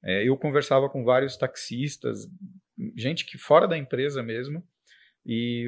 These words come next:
falava, "Poxa, mas hoje tá vindo bastante brasileiro e tal, mas não, nem sempre foi assim." Não. Antigamente,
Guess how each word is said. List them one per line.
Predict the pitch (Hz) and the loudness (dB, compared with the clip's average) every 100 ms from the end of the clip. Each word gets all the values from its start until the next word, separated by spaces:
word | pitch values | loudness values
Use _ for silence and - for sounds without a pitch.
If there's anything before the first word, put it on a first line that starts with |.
| - | -2
falava, | 208 233 185 | 0 2 0
"Poxa, | - 254 277 - | -2 -2 -2 -2
mas | 127 120 113 107 | -4 -4 -6 -4
hoje | 139 156 | -4 -4
tá | 156 | -4
vindo | 160 160 | -4 -6
bastante | 143 - 170 | -6 -6 -8
brasileiro | 147 127 113 139 185 | -6 -6 -4 -2 -2
e | 135 | -2
tal, | - 151 185 170 - _ - | -4 -2 -2 -6 -12 _ -8
mas | 170 | -6
não, | 165 - 214 | -6 -10 -6
nem | 175 190 | -4 -2
sempre | 180 180 | -4 -4
foi | 156 | -2
assim." | 139 - 190 240 | -2 -2 -6 -4
Não. | 247 240 160 117 - _ _ _ _ - | -2 -2 -2 -6 -10 _ _ _ _ -12
Antigamente, | 117 110 117 104 107 117 127 | -10 -2 -2 -2 -6 -6 -6